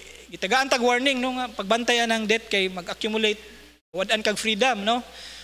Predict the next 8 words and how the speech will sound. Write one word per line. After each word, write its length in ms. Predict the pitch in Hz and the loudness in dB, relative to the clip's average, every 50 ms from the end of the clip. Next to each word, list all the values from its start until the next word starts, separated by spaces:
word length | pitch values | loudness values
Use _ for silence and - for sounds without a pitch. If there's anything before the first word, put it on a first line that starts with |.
| - - _ | -20 -10 _
Sa 160 | - - 269 | 0 2 4
iya 160 | 294 320 339 | 4 4 4
ha, 320 | 285 269 254 226 220 233 214 - - - - - - _ _ _ _ _ _ _ _ _ _ - - - - - - - | 4 2 2 2 0 -2 -4 -8 -14 -18 -20 -20 -20 _ _ _ _ _ _ _ _ _ _ -20 -20 -20 -20 -20 -16 -6
iyahang 340 | 269 269 269 302 294 302 302 | -2 2 2 4 4 2 2
giingon 380 | 269 277 269 262 254 240 233 226 | 2 2 2 2 2 0 0 0
nga 160 | 214 214 220 | 0 -2 -2
ang 160 | 196 196 185 - | -2 -4 -2 0
kwarta 560 | 247 262 269 254 - - 233 220 208 208 | 0 2 0 0 2 2 4 4 2 0